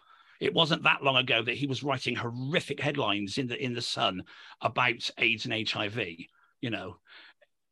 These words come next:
Of course, these people are gonna keep looking for a victim because it gets them viewers, it gets readers in, to buy the newspapers.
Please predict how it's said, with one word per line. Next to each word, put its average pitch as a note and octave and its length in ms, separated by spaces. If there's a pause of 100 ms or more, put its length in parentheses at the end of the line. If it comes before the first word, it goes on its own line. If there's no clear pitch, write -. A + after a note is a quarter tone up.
(320)
Of D3 160
course, D#3 400
these C#3 200
people C3+ 360
are - 20
gonna C3 180
keep - 360
looking C3+ 400
for C#3+ 160
a B2+ 40
victim - 380
because C3+ 340
it A3+ 140
gets - 300
them F#3 180
viewers, D3 540
it D3 160
gets - 280
readers D#3 600
in, C3+ 320
to C#3 120
buy C3+ 200
the C#3 80
newspapers. A#2+ 760